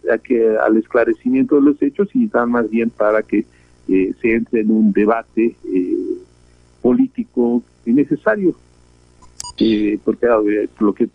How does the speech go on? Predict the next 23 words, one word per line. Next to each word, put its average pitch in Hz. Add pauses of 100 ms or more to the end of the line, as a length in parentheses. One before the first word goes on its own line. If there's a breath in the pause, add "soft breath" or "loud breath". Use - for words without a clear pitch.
(200)
creo 139
que 139
debemos 127
tratar 127
de 123
lograr 123
es -
que -
más 98
bien 113
se -
esclarezcan 104
los 120
hechos 127
y 123
definan 101
responsabilidades 98 (400 loud breath)
de -
la 95
forma 139
más 127
objetiva 104
posible. -